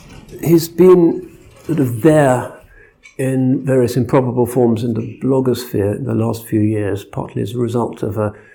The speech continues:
strange piece by an Iranian nationalist on Forbes dot com, because it's a kind of recurrent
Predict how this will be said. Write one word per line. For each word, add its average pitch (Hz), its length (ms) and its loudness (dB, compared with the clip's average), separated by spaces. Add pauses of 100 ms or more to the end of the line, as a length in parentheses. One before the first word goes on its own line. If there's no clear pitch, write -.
(120)
strange 117 540 -2
piece 113 240 -4
by 107 180 -6
an 110 100 -4
Iranian 110 380 -2
nationalist 107 600 -6
on 107 200 -10
Forbes 110 560 0
dot - 300 -6
com, - 500 -6 (840)
because 143 320 4
it's - 200 0
a 147 60 0
kind 170 460 6
of 135 400 2
recurrent 135 760 0